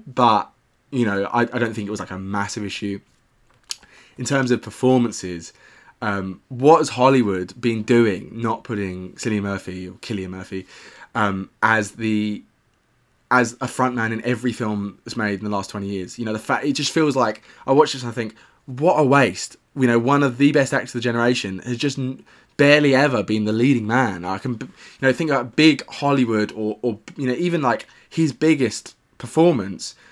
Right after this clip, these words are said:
would have been, uh, in Twenty-eight Days Later, which was, you know, not, like, a massive, enormous film. I know it was Danny Boyle, but it's still a British production,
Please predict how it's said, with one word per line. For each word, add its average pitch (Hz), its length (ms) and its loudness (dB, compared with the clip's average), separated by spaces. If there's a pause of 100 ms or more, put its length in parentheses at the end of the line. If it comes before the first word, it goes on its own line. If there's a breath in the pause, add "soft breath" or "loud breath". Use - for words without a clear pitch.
(160 soft breath)
would 127 160 4
have 120 100 2
been, 127 300 4
uh, 117 140 -2
in 120 180 -2
Twenty-eight 120 280 -2
Days 113 140 -2
Later, 113 240 0
which 110 220 -6
was, 113 260 -4
you 135 60 -6
know, 110 120 -2
not, 120 320 0
like, 117 180 -6
a 107 100 -4
massive, 113 500 -2
enormous 104 240 -6
film. 107 140 -6
I - 20 -4
know 110 80 -4
it 101 40 -10
was 107 80 -12
Danny 107 200 -4
Boyle, 113 280 0
but 95 120 -8
it's 104 120 -8
still 107 180 -4
a 101 40 -4
British 104 380 -4
production, 98 600 -6